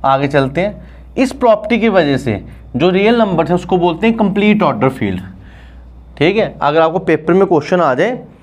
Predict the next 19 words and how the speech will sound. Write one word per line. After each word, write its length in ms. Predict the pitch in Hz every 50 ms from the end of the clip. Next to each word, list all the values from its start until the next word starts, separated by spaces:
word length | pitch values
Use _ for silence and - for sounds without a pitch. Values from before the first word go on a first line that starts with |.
| - - - - - -
कि 260 | - 165 170 175 180 - - - - -
प्रूव 240 | - 175 214 226 196 -
करो 300 | - 170 127 117 107 107
रियल 260 | 117 131 156 175 180 180
नंबर 200 | 170 165 165 185
कंप्लीट 440 | 185 190 180 180 185 196 202 196
ऑर्डर 220 | 196 156 143 139 147
फील्ड 300 | 143 - 123 107 95 90
है, 160 | 90 92 - - - - - - - - - - - - - -
ऐसा 260 | 113 123 120 - 143
तो 120 | 131 139 160
आता 280 | 147 131 123 - 135 135
तो 120 | 135 165
नहीं 180 | 180 214 240 214
है, 80 | 139 104 - - - - - - - -
अगर 80 | 127
कभी 240 | 131 165 160 165 202
आ 160 | 196 156 143 139
जाए 240 | 120 120 101 98